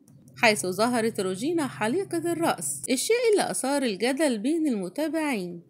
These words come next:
وفي تصريحات إعلامية أوضحت الفنانة روجينا أنها تخلت عن مظاهر الزينة التي تعشقها جميع السيدات،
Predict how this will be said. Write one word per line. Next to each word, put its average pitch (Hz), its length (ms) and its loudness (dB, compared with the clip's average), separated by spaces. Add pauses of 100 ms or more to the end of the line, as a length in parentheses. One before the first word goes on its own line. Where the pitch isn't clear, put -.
(140)
وفي 220 200 2
تصريحات 226 680 0
إعلامية 208 560 0
أوضحت 339 580 0
الفنانة 254 580 -2
روجينا 214 580 0 (200)
أنها 453 380 2
تخلت 214 400 -2
عن 165 180 -4
مظاهر 190 400 -2
الزينة 247 540 -2
التي 175 280 -4
تعشقها 285 680 -4
جميع 226 520 -4
السيدات، 302 680 -2